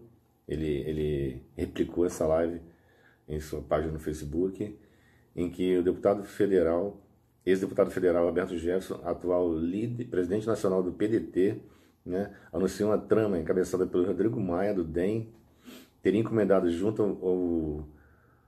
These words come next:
presidente da O E B, Felipe Santa Cruz, um pedido de impeachment. Esse pedido de impeachment já está pronto e só está aguardando o momento correto pra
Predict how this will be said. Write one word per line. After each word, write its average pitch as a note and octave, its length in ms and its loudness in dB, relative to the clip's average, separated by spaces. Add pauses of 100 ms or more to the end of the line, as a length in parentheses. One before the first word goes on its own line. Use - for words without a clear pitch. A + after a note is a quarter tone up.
(160)
presidente F#2+ 460 2
da G2+ 80 6
O A2 80 4
E G2 100 6
B, F#2 240 4
Felipe G2 460 -2
Santa A2+ 260 2
Cruz, A2 560 -4
um F#2+ 80 -10
pedido G2 340 -6
de A2+ 140 -2
impeachment. A#2+ 720 -4 (1040)
Esse E2+ 160 -2
pedido G2+ 300 -2
de G#2 100 -2
impeachment G2 400 0
já G#2+ 80 4
está B2+ 180 0
pronto C3 580 0 (220)
e G#2 320 0
só G#2 160 2
está G2 140 2
aguardando G2+ 280 2
o A2+ 40 2
momento A2 320 0
correto G#2+ 460 0
pra A#2+ 360 2